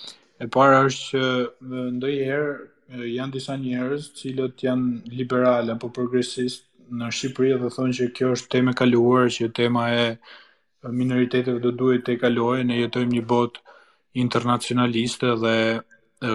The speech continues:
komësia nuk ka, nuk ka shumë rëndësi. Unë mendoj se kjo është e gabuar, sepse po e marr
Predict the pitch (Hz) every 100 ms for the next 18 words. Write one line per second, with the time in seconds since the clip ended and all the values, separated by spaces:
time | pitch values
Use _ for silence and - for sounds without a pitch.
0 | - 120 117 - 123 120 113 120 123 131
1 | 123 120 - 120 - 127 120 120 - 117
2 | 107 107 127 131 131 131 131 127 131 127
3 | 123 117 113 123 127 120 - 117 123 120
4 | 123